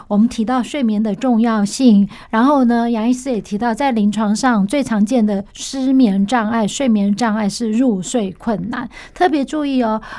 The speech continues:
入睡时间是指你躺躺在床上三十分钟内要入睡。但我现在发现有很多人也蛮聪明的，他呢是，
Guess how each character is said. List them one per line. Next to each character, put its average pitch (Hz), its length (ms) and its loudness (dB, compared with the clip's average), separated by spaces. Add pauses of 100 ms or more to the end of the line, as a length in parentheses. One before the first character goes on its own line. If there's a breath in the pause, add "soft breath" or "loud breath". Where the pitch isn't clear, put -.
(100)
入 339 200 4
睡 311 180 2
时 226 280 -2
间 254 200 2
是 254 200 -2
指 196 180 -4
你 196 220 0
躺 - 160 -10
躺 190 160 -4
在 247 140 -4
床 214 240 -6
上 220 160 -4
三 240 180 -4
十 240 80 -8
分 226 180 -6
钟 214 200 -2
内 214 160 -4
要 202 180 -4
入 202 180 -4
睡。 196 240 -8 (280 soft breath)
但 392 240 0
我 220 100 0
现 330 160 0
在 - 20 0
发 285 220 0
现 262 180 -2
有 202 200 0
很 214 180 -2
多 233 180 0
人 202 160 -2 (180 loud breath)
也 220 140 0
蛮 202 280 2
聪 247 200 -2
明 220 160 0
的， 202 140 -6 (300 loud breath)
他 339 160 2
呢 330 180 -2
是， 330 180 -4